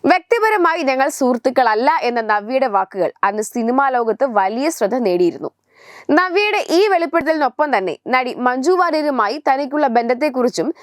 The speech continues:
നവ്യ സംസാരിച്ചിരുന്നു. മഞ്ജു വാര്യർ തന്റെ ഒരു പ്രചോദനമാണെന്നും ആക്രമിക്കപ്പെട്ട തന്റെ സഹപ്രവർത്തകയുടെ ഒപ്പമാണ് താനെന്നും നവ്യ ഉറപ്പിച്ചു പറയുകയുണ്ടായി.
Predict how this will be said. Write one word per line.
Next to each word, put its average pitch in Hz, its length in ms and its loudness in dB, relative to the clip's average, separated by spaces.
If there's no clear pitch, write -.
നവ്യ 302 260 2
സംസാരിച്ചിരുന്നു. 208 760 0
മഞ്ജു 359 340 2
വാര്യർ 359 400 2
തന്റെ 311 320 2
ഒരു 277 220 0
പ്രചോദനമാണെന്നും 269 920 0
ആക്രമിക്കപ്പെട്ട 269 840 0
തന്റെ 285 260 -2
സഹപ്രവർത്തകയുടെ 294 960 -2
ഒപ്പമാണ് 294 580 -2
താനെന്നും 247 440 -4
നവ്യ 226 420 0
ഉറപ്പിച്ചു 254 560 -2
പറയുകയുണ്ടായി. 175 640 0